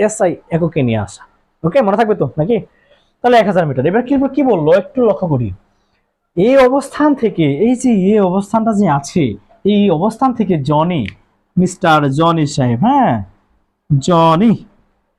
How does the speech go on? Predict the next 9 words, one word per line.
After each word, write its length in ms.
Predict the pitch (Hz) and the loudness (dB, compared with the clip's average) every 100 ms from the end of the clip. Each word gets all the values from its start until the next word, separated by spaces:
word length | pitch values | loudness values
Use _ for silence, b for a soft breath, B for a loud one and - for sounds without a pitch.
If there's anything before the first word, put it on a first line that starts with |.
| _ _ - | _ _ -2
মিস্টার 340 | 247 269 262 226 202 202 | 0 0 2 2 0 0
জনি 340 | 208 202 160 175 226 302 - _ _ - - | 0 0 -2 -2 -4 -6 -12 _ _ -12 -2
সমবেগে 480 | 320 285 226 165 147 - | 2 4 2 2 -2 -2
টেন 200 | 277 285 277 - | 0 0 0 -2
এমএস 260 | 202 208 208 - 185 | 0 0 -2 -6 -2
ইনভার্স 320 | 190 196 190 165 147 | 2 0 0 -2 0
ওয়ান 340 | 175 233 285 285 277 | 2 2 2 0 0
সমবেগে, 560 | 214 190 170 147 143 127 123 _ _ _ _ | 0 2 2 2 2 0 -4 _ _ _ _
এমএস 200 | 151 156 | -4 -2